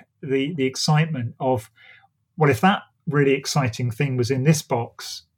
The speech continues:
what might be in the next box? What's in the next folder? And so I keep going back and doing more and more work, uh, both with the Foucault papers, but also increasingly with some of the people that Foucault, uh, knew, who had taught Foucault, that Foucault was in correspondence with.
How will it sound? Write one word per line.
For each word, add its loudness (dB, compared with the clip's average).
what -2
might 4
be 2
in -2
the -4
next -4
box? -8
What's -4
in 0
the -4
next -8
folder? -4
And 0
so 0
I 4
keep 2
going -2
back 2
and -4
doing 0
more -2
and -4
more -4
work, -4
uh, 0
both 6
with -2
the -4
Foucault -2
papers, 0
but -2
also -2
increasingly -2
with 0
some -2
of -2
the -4
people -2
that -8
Foucault, 0
uh, 0
knew, 4
who 4
had 0
taught 0
Foucault, 2
that -6
Foucault 0
was 0
in 2
correspondence -2
with. 0